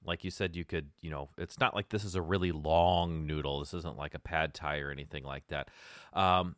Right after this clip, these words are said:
I like beef because I think beef has that, <sighs> it's a more present flavor than chicken. So you get that, you know, the kind of brown sauce, the drunken sauce, the present flavor of the beef with the vegetables,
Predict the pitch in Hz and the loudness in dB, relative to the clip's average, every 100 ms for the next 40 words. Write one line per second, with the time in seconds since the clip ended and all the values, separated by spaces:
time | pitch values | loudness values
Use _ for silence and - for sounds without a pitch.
0 | _ - 117 175 170 147 139 - - 107 | _ 6 12 12 12 10 8 6 2 2
1 | 113 - 101 104 107 98 - 131 - 80 | 2 -2 -2 0 2 0 0 -2 -2 -2
2 | 107 110 - 113 90 82 92 87 87 _ | 2 2 2 0 0 0 2 2 2 _
3 | _ _ _ _ _ _ _ - - - | _ _ _ _ _ _ _ -10 -8 -8
4 | - _ _ - 156 156 131 143 180 - | -12 _ _ -2 6 6 8 8 8 6
5 | - 127 123 135 131 - - 107 107 113 | 4 8 8 6 -2 -8 0 4 6 4
6 | 123 120 95 82 - 110 - 139 156 _ | 0 0 0 0 0 2 2 2 0 _
7 | _ - - - - - 139 131 - 123 | _ -20 -20 -20 -6 6 10 10 6 2
8 | 120 110 151 - - 123 120 - _ _ | 0 2 0 0 2 6 6 4 _ _
9 | - 110 98 95 - 131 82 - 104 113 | -4 0 2 0 2 2 2 6 8 8
10 | 117 - 107 110 - 80 92 104 117 104 | 6 4 6 6 0 0 4 4 2 -4
11 | - 104 101 101 - - - - - 90 | 0 4 6 4 2 -14 -20 -12 -8 -6
12 | - 120 117 123 - 113 113 98 101 90 | 6 6 6 0 -2 4 4 4 2 0
13 | - 104 101 - 104 92 - 78 - - | -2 2 2 0 -2 -2 -2 -2 0 0
14 | - 104 104 104 | -2 0 0 0